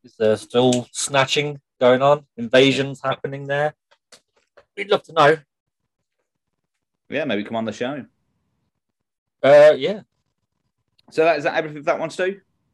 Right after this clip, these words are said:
Speaker 1: Yeah, that's all for that one, mate.
Speaker 2: Uh, my number two, Stu, uh, was the nineteen eighty-eight film Child's Play.
Speaker 1: Who?
Speaker 2: Uh, Child's Play.
Speaker 1: Child's
Speaker 2: Uh,
Speaker 1: Play.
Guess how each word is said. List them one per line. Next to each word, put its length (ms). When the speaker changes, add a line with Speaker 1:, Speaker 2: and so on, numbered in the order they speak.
Speaker 1:
Yeah, 160
that's 180
all 120
for 100
that 140
one, 120
mate. 120
Speaker 2:
Uh, 280
my 120
number 140
two, 220
Stu, 500
uh, 260
was 200
the 80
nineteen 380
eighty-eight 500
film 380
Child's 520
Play. 460
Speaker 1:
Who? 180
Speaker 2:
Uh, 80
Child's 480
Play. 400
Speaker 1:
Child's 300
Speaker 2:
Uh, 20
Speaker 1:
Play. 340